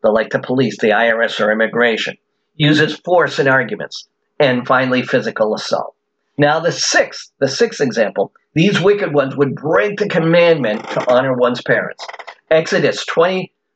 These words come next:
twelve, "Honor your father and your mother so that you may live long in the land, uh, the Lord your God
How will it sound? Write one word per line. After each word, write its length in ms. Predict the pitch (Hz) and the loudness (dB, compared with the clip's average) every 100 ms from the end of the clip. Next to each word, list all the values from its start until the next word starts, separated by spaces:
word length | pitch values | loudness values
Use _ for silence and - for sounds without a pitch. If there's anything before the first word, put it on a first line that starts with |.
| - | -8
twelve, 360 | - 147 101 - | 0 0 0 0
"Honor 180 | 151 175 | 0 0
your 220 | 170 156 | -2 0
father 440 | 165 160 165 165 - | 2 2 2 2 2
and 160 | 147 143 | 0 2
your 140 | 147 | 2
mother 260 | 139 131 135 | 2 2 0
so 220 | - 135 | 2 2
that 160 | 131 - | 0 -2
you 100 | 135 | 0
may 160 | 135 | 2
live 220 | 131 135 | 2 2
long 380 | 123 135 135 139 | 2 2 2 0
in 80 | 123 | 0
the 100 | 113 | 0
land, 520 | 110 127 131 135 131 _ _ _ _ _ _ - | 2 2 4 2 0 _ _ _ _ _ _ 0
uh, 340 | 127 120 113 | 2 4 2
the 80 | 123 | 0
Lord 420 | 113 135 127 120 | 0 2 4 2
your 160 | 120 117 | 2 0
God 360 | 113 107 107 | 2 2 2